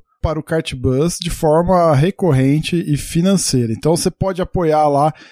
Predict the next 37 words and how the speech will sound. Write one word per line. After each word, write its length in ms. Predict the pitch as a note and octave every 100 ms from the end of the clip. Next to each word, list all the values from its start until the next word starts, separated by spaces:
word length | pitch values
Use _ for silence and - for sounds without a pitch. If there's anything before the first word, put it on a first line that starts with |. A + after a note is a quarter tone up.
| _
de 160 | C3 D3+
três 420 | - - A#3 A3+
formas: 720 | - C#3+ B2+ A2 G2+ - - - - _ -
com 180 | E3+
cinco, 600 | E3 - G#3+ B3+ - C#4+ - _ _
com 300 | - A3+ A3
dez 500 | C#3 C3+ E3+ F#3 - -
ou 280 | F#3 G#3+ A3+
com 260 | - G#3+
quinze 420 | G3 F3 F#3 F3+ F3+
reais. 720 | F3 E3+ G#2 G2 - - - _ _ _ G3+
Ah, 200 | F#3+ D#3+
beleza, 440 | G3 G3 F3+ D3+
Bruno, 280 | D3 D3+ C#3
mas 240 | D3+ D#3+
o 40 | E3
que 140 | G3+
que 80 | G#3+
eu 80 | G3
ganho 260 | F3+ F#3
com 140 | - E3+
isso, 380 | D3+ - B2
né? 260 | A#2+ C#3 D3
Bom, 260 | C3+ D3+ B2
você 220 | - D#3
ganha 400 | C#3 D#3+ G#3+ A3+
o 60 |
que 120 | - A3
você 300 | A3 - A3+
já 160 | B3
tá 220 | A#3+ G#3+
recebendo, 680 | G#3 G3+ - E3+ C3+ D3 A3+ - _
certo? 400 | - C3+ D#3+ -
É 20 | B2
uma 160 | C3+
forma 320 | B2+ C#3+ D3
de, 400 | C#3 C3 C3 A#2